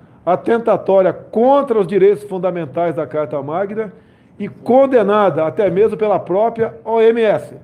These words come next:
Nas palavras do doutor David Nabarro, "O lockdown", é, abre aspas, né? "O lockdown não salva vidas e faz os pobres muito mais pobres." Bem, eu não sou médico, tava hoje, que, que trem é esse aqui?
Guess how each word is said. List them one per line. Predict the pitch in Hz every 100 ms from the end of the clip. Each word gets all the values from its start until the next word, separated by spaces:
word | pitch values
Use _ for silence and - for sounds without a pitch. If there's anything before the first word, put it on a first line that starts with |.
| _ _ _ _ _ _ _
Nas | 139 175 185
palavras | 170 160 185 196 185
do | 156
doutor | 175 202
David | 156 131 185 170 202 202 202
Nabarro, | 170 170 139 175 143 123 - - - - -
"O | 165
lockdown", | 208 208 143 170 202 220
é, | 160
abre | 165 165
aspas, | 147 139 135
né? | 139
"O | 196
lockdown | 226 165 202 233 - -
não | 233 226 269 294
salva | - 226 247 233
vidas | 170 220 156 131 - _ _ -
e | 202
faz | - 202 233
os | 196 131
pobres | 180 208 226 233 -
muito | 170 240 254
mais | 226 226
pobres." | 226 196 170 - - - _ _ _ _ _ _ -
Bem, | 151 123 127
eu | 160
não | 175
sou | 135 190
médico, | 170 208 226 - - - - _ _ _ _ _ -
tava | 160 160
hoje, | 160 175 143 135 127 - _ _ _ _ _ _ -
que, |
que | 127 139
trem | 151
é | 151
esse | 143
aqui? | 131